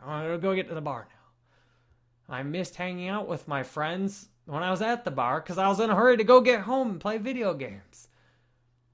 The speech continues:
I missed enjoying the game with my friends 'cause I was in a hurry to prove to them how good I was at the game.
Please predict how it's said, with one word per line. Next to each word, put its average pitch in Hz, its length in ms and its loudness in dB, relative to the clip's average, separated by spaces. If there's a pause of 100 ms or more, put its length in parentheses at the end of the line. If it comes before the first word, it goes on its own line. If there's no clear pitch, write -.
(460)
I 135 140 -8
missed 208 340 -4
enjoying 185 480 -2
the 185 80 -4
game 208 240 -4
with 202 140 -6
my 151 160 -2
friends 156 320 -8
'cause 139 160 -10
I 175 100 -2
was 185 140 -2
in 185 80 -4
a 151 80 -4
hurry 196 240 -2
to 190 40 -2
prove 190 300 -4
to 170 80 -6
them 185 220 -4
how 185 160 -2
good 202 260 -6
I 175 140 -2
was 123 260 -6
at 107 140 -12
the 98 100 -16
game. 110 380 -20